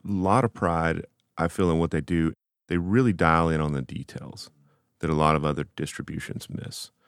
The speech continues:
Um, I could see how some say that it's kind of a walled garden, but I think to keep a consistent look across applications and to really make a overall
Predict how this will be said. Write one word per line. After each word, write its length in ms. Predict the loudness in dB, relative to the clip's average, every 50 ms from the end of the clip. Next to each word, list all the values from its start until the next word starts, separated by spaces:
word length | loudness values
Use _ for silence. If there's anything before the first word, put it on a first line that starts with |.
| _ _ _ _ _ _ _ _ -10
Um, 460 | -6 -4 -4 -2 -2 -4 -4 -6 -8 -10 _ _ _ _ 2 2
I 80 | 2
could 180 | 2 2 -2 -4
see 480 | -4 -2 -2 0 0 0 0 -2 -4 -6 _ _ -8
how 200 | -4 0 0 0
some 540 | 0 -2 0 0 2 2 2 0 -2 -4 -8 _ _ _ _ _ _ _ _ _ _ _ _ _ _ _ _ -10
say 280 | -6 -2 0 0 0 0
that 120 | 0 -2
it's 220 | -4 -6 -8 -10
kind 160 | -6 -4 -4 -2
of 80 | -2
a 60 | -2
walled 340 | 0 0 2 2 2 0 -2
garden, 500 | -2 -2 -2 -2 -2 -2 -4 -4 -6 -8 _ _ _ _ _ _ _ _ _ _ _ _ _ _ -2
but 220 | 0 0 0 -2 _ 0
I 140 | 2 2 2
think 220 | 2 2 0 -2
to 80 | -4 -8 -10 -10
keep 300 | -6 -4 -2 -2 -2 -4 _ _ _ -20 _ _ _ -10
a 80 | -8
consistent 640 | -6 -4 -6 -4 -4 -4 -6 -6 -6 -6 -6 -4 -4
look 200 | -4 -4 -4 -6
across 360 | -8 -6 -4 -4 -4 -2 -2
applications 920 | 0 0 0 -2 -6 -8 -4 -2 -2 -2 -4 -4 -4 -4 -4 -6 -8 -10 _ _ _ _ _ _ _ _ _ _ -10
and 80 | -8 -6
to 100 | -2 0
really 220 | 0 2 2 2
make 400 | 2 4 4 4 2 0 -2 -4
a 260 | -6 -4 -2 -2 -4 -4
overall 600 | -2 -2 -2 -2 0 0 0 0 0 -2 -4 -6